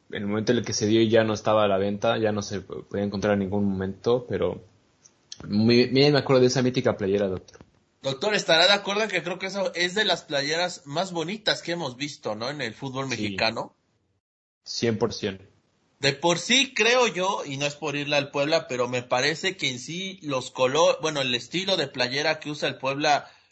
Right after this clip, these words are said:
Speaker 2: pues es muy elegante, es muy bonito, ¿no? El blanqueazul con la franja, la verdad es que es muy bonito. No sé si usted ha tenido la oportunidad de ver este, el uniforme de esta temporada, pero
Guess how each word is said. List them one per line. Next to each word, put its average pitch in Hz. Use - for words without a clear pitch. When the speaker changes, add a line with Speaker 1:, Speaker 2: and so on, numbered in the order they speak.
Speaker 2:
pues 180
es 302
muy 330
elegante, 214
es 185
muy 240
bonito, 175
¿no? 151
El 180
blanqueazul 135
con 160
la 120
franja, 139
la 113
verdad 120
es -
que 139
es 123
muy 151
bonito. 127
No 170
sé 202
si 202
usted 185
ha 180
tenido 180
la 165
oportunidad 139
de 156
ver 147
este, 120
el 120
uniforme 139
de 143
esta 147
temporada, 131
pero 113